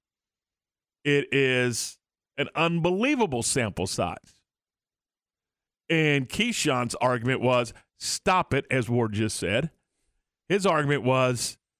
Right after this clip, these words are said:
he hasn't been in the league long enough to, to move ahead of guys like John Elway and, and, and guys like that.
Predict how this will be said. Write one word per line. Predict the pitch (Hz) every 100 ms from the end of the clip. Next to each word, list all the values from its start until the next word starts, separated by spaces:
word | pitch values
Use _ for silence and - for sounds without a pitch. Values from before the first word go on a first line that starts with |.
| _ _ _ _ _
he | 156 151
hasn't | 147 131 127
been | 120 120
in | 117
the |
league | 110 127 131
long | 117 113 113
enough | 110 107 -
to, | - 113 107 - _ -
to | 113 107 107 104 _ _ _ _ _ _ _ _ _ _ _ _ _
move | 139 143
ahead | 127 107 120 117
of | 107
guys | 117 113 113
like | 117 110 104
John | - 117 113
Elway | 113 110 107 110 107 113 107
and, | 98 92 _ -
and, | 104 -
and | 107 113
guys | 107 104
like | 107 98 -
that. | 135 -